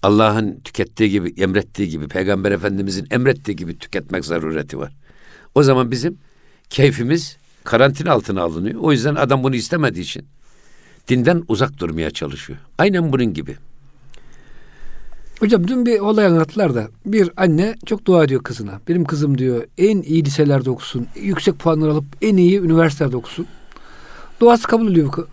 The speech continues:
Speaker 2: teyzemizin. Kız hakikaten çok başarılı şekilde liseyi bitiriyor. Çok güzel bir üniversitenin çok güzel bölümünde okurken bir gün diyor, "Evladım," diyor, "şurada bir bardak su getirir misin?" diyor.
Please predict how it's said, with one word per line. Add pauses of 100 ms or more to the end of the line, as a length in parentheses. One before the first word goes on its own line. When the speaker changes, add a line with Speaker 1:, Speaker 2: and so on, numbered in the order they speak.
(340)
Speaker 2:
teyzemizin. (380)
Kız
hakikaten
çok
başarılı
şekilde
liseyi
bitiriyor.
Çok
güzel
bir
üniversitenin
çok
güzel
bölümünde
okurken (760)
bir
gün
diyor,
"Evladım,"
diyor,
"şurada
bir
bardak
su
getirir
misin?"
diyor.